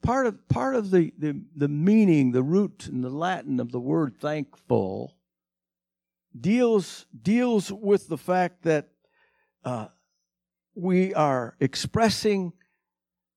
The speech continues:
something and someone to someone who has, who has added value to our lives.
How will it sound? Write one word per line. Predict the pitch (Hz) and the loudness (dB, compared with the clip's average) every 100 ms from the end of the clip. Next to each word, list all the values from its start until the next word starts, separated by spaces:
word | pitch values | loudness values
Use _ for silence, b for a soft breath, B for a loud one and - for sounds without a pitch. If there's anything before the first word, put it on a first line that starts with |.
| _ _ _ _ _ _ | _ _ _ _ _ _
something | - - 208 202 208 196 180 - _ _ _ _ _ _ | -10 0 0 2 2 2 -4 -10 _ _ _ _ _ _
and | 143 143 | 0 0
someone | - 214 202 185 185 180 | 2 4 4 6 4 2
to | 185 | 0
someone | 160 - 208 196 196 190 | 0 2 2 4 2 2
who | 160 190 170 | 4 4 4
has, | 175 170 170 135 - b b b b | 4 4 2 0 -12 b b b b
who | 185 170 | 4 6
has | 175 160 - | 4 2 -2
added | 165 196 208 208 196 180 - _ _ _ | -4 -2 2 4 2 -2 -16 _ _ _
value | - 180 185 180 180 160 160 160 156 - _ _ _ _ _ _ | -4 0 4 4 6 8 8 8 6 0 _ _ _ _ _ _
to | - | -6
our | 151 151 | -4 0
lives. | 175 139 82 - - - | 0 0 -4 -12 -16 -16